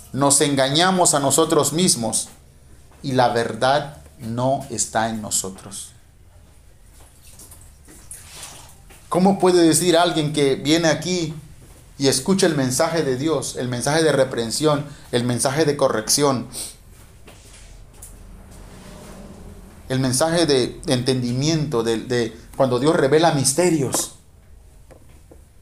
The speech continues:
¿Cómo puede decir que nosotros no tenemos pecado? Dice la palabra del Señor que si decimos que no tenemos pecado, nos engañamos a nosotros mismos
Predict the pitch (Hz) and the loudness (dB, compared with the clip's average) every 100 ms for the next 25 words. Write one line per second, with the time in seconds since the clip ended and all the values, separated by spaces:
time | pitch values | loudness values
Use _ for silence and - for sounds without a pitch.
0 | - - - - - - - 147 160 165 | -20 -20 -20 -20 -20 -20 -6 -2 0 2
1 | 165 156 143 156 156 135 139 151 151 151 | 4 4 2 0 0 0 2 0 2 -2
2 | 147 127 151 139 113 - - - - - | -2 -2 0 -2 -4 -14 -20 -20 -20 -20
3 | - - - - - - - - - - | -20 -20 -20 -20 -20 -20 -20 -20 -20 -20
4 | - - - - - - - - 143 151 | -20 -20 -20 -20 -20 -20 -20 -4 2 2
5 | 143 135 147 147 127 131 147 143 135 123 | 4 4 6 4 4 2 0 0 -2 -4
6 | - - - - 120 117 165 165 160 147 | -14 -14 -4 -2 0 0 2 0 2 -2
7 | 147 147 151 151 120 139 143 143 127 127 | 0 0 2 0 0 0 2 0 0 0
8 | 120 117 131 151 139 123 113 127 139 113 | -2 0 0 2 0 0 -2 0 0 0
9 | 147 156 156 | 0 2 0